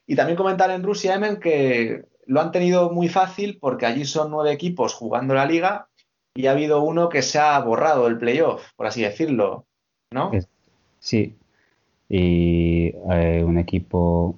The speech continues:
Speaker 2: que se, que se retiró, así que el, eh, el Ukta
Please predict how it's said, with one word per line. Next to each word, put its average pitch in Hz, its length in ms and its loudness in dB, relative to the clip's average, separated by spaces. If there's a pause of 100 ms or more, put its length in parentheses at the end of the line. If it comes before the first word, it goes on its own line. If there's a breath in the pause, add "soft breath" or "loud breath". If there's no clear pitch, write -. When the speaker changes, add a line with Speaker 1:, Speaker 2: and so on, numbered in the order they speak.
Speaker 2:
que 90 160 -2
se, 82 440 0
que 85 120 -4
se 87 120 -4
retiró, 85 540 0 (220)
así 87 240 -4
que 82 400 0 (120)
el, 85 220 2
eh, 78 480 2 (240)
el 85 180 2
Ukta 87 400 -2